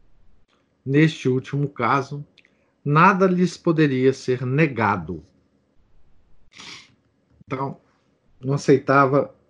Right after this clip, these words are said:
um não, né? Suas boas vontades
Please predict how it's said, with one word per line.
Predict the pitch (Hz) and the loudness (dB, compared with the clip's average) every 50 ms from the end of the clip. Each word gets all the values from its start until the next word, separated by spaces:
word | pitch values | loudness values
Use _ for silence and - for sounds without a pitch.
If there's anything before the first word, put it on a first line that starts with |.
| _ _ 135 | _ _ -2
um | 139 147 | 0 2
não, | 143 139 135 131 127 127 120 117 | 4 4 4 4 2 2 -2 -4
né? | 120 135 156 160 160 - _ _ _ _ _ _ _ _ _ _ _ - - - _ _ _ - - - - - - - - - - - - - _ _ _ - _ _ _ _ _ _ - - _ _ _ _ - - - - - - _ - - | -4 -4 -4 -4 -6 -10 _ _ _ _ _ _ _ _ _ _ _ -20 -20 -20 _ _ _ -20 -20 -20 -20 -20 -20 -20 -20 -20 -20 -20 -20 -20 _ _ _ -20 _ _ _ _ _ _ -20 -20 _ _ _ _ -20 -20 -20 -20 -20 -20 _ -20 -18
Suas | - - - - 247 262 247 208 151 117 117 | -16 -8 0 2 4 6 6 6 6 4 0
boas | 107 98 139 151 147 139 131 120 107 | -2 2 4 6 6 6 4 4 0
vontades | 107 139 160 160 156 156 170 190 185 135 98 92 - - - - - _ | -4 -6 -6 -4 -2 0 2 2 2 0 -4 -10 -18 -20 -20 -20 -20 _